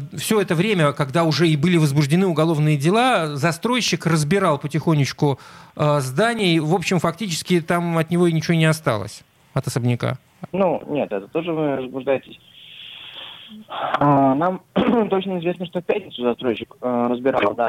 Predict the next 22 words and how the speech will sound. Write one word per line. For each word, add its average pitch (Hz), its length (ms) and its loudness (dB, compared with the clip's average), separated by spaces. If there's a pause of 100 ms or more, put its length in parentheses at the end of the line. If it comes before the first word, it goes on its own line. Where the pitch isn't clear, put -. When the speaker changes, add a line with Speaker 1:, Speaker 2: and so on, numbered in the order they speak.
Speaker 2:
и 113 320 -4 (800)
доломал 131 440 0
последние 127 420 -6
остававшиеся 127 720 -4
стены 127 300 2
третьего 110 380 -6
этажа 120 300 -2
дворовых 110 460 -2 (100)
флигелей. 123 480 -4
Но, 127 520 -2
к 185 80 -8
сожалению, 123 500 -4 (140)
к - 260 0
моменту 123 360 -2
возбуждения 120 420 -8
уголовного 123 460 -2
дела 120 220 -2
они 107 120 -8
были 110 200 0
уже 110 160 -12
почти - 240 -16
полностью 110 400 -6